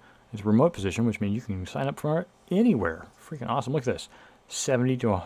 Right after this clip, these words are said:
two hundred fifty thousand dollars a year. Amazing. Quite a bit of cash that they, they think that you could make at this job. If you're good,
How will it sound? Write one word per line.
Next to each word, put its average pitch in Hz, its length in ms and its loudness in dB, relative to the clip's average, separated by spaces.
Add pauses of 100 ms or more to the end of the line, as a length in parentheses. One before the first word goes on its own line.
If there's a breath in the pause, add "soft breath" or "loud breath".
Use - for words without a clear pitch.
two - 100 -2
hundred 123 120 2
fifty 120 140 -4
thousand 117 260 2
dollars 117 260 4
a - 20 0
year. 131 240 0 (300 loud breath)
Amazing. 123 920 4
Quite 156 240 2
a 156 40 2
bit 143 120 2
of 131 100 0
cash 127 340 0
that 110 120 -6
they, 117 200 -2 (140)
they 127 140 0
think - 400 -6
that 147 100 -4
you 143 100 -6
could 135 140 -2
make 151 180 2
at 135 60 -8
this - 140 -4
job. 151 360 -2
If 104 140 -10
you're 135 100 -8
good, 160 320 2